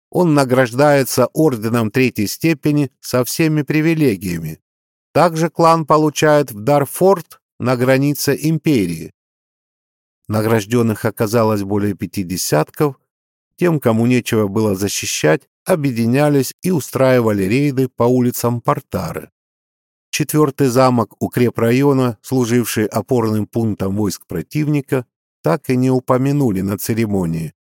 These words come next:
А мне, признаться, хотелось узнать,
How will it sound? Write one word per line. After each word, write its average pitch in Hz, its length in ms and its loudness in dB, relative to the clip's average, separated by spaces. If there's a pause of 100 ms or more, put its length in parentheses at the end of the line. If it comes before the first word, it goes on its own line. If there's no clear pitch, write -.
(400)
А 160 80 -4
мне, 160 200 -2
признаться, 135 640 0
хотелось 120 580 0
узнать, 104 540 -2